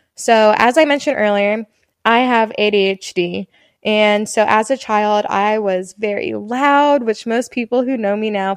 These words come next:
find this surprising because I'm a lot more self, soft-spoken and have a very more, a quiet voice and can be more shy, which I believe came from years of masking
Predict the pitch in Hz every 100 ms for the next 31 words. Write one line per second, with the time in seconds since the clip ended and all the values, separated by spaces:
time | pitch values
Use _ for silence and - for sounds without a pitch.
0 | - 208 220 226 - - _ _ - -
1 | 220 208 214 208 214 202 202 196 202 202
2 | 202 202 196 196 185 196 196 - - 240
3 | 262 - - 214 208 214 214 202 196 185
4 | 185 196 202 208 - - _ - 220 202
5 | 202 _ - 269 262 196 190 202 196 208
6 | - - 208 196 190 196 - 208 208 208
7 | 202 208 - 185 180 180 208 _ _ _
8 | 220 214 214 202 214 208 208 - _ -
9 | - 220 214 - 202 214 214 220 226 208
10 | 190 190 180 196 - 220 214 220 226